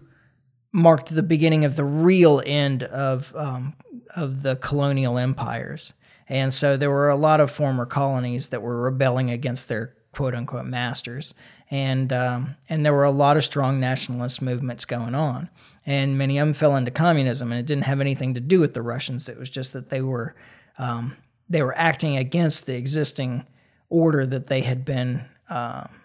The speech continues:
that they'd been suffering under sometimes for centuries, certainly decades. But the idea that we were actually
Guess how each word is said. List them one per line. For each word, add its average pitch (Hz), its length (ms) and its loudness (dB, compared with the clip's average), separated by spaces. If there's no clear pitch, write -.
that 131 160 -4
they'd 139 180 -2
been 135 140 -2
suffering 131 500 2
under 123 240 -2
sometimes 123 480 -4
for - 140 -14
centuries, - 640 -2
certainly 131 340 0
decades. 135 720 -4
But 190 260 8
the 190 160 10
idea 220 340 10
that 185 160 8
we 175 140 6
were 151 120 6
actually 151 480 4